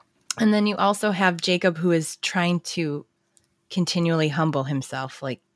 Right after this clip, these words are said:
"No, this is yours. These are my gifts to you. I have been, <clears throat>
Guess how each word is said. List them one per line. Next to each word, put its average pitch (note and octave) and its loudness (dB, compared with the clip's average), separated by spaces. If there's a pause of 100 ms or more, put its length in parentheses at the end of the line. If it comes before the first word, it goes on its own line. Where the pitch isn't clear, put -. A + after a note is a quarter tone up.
(1400)
"No, F#3+ 4
this F#3+ 0
is D#3+ -4
yours. C#3 -2
These E3 -4
are F3 0
my E3 0
gifts D3+ -4
to D#3 -8
you. C3+ -2 (120)
I D3+ 0
have D3+ -4
been, C#3+ -4 (260)
<clears throat> - -18